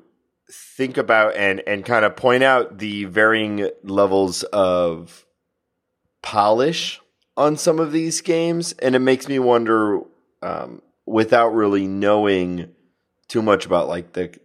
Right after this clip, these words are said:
the kind of, like, clout behind the I F comp or, like, its history, is, like, clearly some of these are, like, completed works. And from time to time,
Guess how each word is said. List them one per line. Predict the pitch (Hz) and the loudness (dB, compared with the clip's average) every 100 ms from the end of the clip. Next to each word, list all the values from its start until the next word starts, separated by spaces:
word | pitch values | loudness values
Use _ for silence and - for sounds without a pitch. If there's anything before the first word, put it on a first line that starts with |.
| _ | _
the | 87 | -10
kind | 92 87 | -6 -6
of, | 80 | -8
like, | 80 - - | -10 -12 -18
clout | - 101 98 104 - - | -10 0 4 4 0 -4
behind | 117 117 117 117 | -2 0 0 -2
the | 113 120 120 | -2 2 4
I | 117 117 | 4 4
F | 117 - | 2 -2
comp | 110 110 110 - - | -2 0 -2 -4 -10
or, | 90 87 87 | -6 -4 -4
like, | 85 87 85 | -6 -8 -10
its | 87 | -14
history, | - 101 - 95 87 85 - - - _ _ | -10 -10 -6 -4 -4 -8 -16 -20 -20 _ _
is, | 95 | 0
like, | 107 101 90 _ _ _ _ _ _ _ _ - | 2 2 -2 _ _ _ _ _ _ _ _ -6
clearly | 175 180 165 131 | 2 4 4 2
some | 131 | 0
of | 117 | 0
these | 104 92 | -2 0
are, | 95 | 0
like, | 90 87 | 0 -4
completed | 95 87 - 113 95 82 | -10 -16 -8 -8 -6 -10
works. | 80 71 - - - _ _ | -12 -12 -14 -20 -20 _ _
And | 98 | -10
from | 90 92 | -6 -8
time | 90 131 | -2 0
to | 135 | 0
time, | 117 113 98 92 | 0 2 2 -2